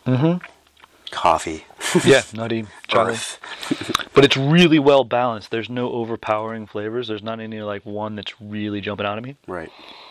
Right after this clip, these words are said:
Speaker 1: But it smells so sweet.
Speaker 2: Mm-hmm.
Speaker 1: That's so cool. Oh, yeah.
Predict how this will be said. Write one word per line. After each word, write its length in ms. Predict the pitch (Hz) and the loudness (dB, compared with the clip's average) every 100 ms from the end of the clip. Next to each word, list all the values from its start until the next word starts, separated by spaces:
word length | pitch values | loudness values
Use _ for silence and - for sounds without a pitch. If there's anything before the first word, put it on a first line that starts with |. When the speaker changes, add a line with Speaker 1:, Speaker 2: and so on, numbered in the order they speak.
| - - - - _ | -20 -20 -20 -20 _
Speaker 1:
But 140 | 123 107 | 0 2
it 60 | |
smells 360 | - 131 131 123 | -2 0 2 2
so 140 | - | 0
sweet. 520 | 104 - 110 107 95 - _ _ _ | -4 -6 -6 -8 -8 -10 _ _ _
Speaker 2:
Mm-hmm. 240 | 98 87 92 - _ _ _ _ - | -10 -10 -12 -14 _ _ _ _ -8
Speaker 1:
That's 160 | - - | -4 -2
so 300 | - 110 95 | 0 -2 -2
cool. 400 | 104 98 92 _ _ _ _ _ _ _ _ _ _ _ _ _ - - _ - - - - - - - - - - - - - _ _ _ _ _ - - _ - - - - - - | -6 -6 -6 _ _ _ _ _ _ _ _ _ _ _ _ _ -20 -20 _ -20 -20 -20 -20 -18 -16 -12 -10 -8 -10 -12 -20 -20 _ _ _ _ _ -18 -18 _ -16 -16 -16 -8 2 6
Oh, 120 | 123 | 8
yeah. 220 | 113 | 6